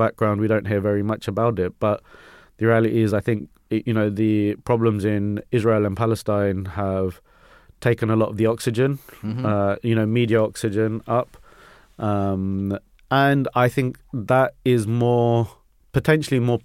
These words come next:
Speaker 1: problematic, um, and definitely sort of,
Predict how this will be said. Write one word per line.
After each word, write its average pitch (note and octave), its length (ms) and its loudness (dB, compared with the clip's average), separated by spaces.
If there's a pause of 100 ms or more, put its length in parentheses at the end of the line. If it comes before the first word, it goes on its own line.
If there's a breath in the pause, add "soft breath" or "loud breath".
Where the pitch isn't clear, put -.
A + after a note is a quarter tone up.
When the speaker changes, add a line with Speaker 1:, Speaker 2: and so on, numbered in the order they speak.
Speaker 1:
problematic, G#2 920 -2 (880 soft breath)
um, G2 680 -2 (120)
and G#2+ 140 -2
definitely A#2 440 0
sort G#2 240 -4
of, G2+ 280 -2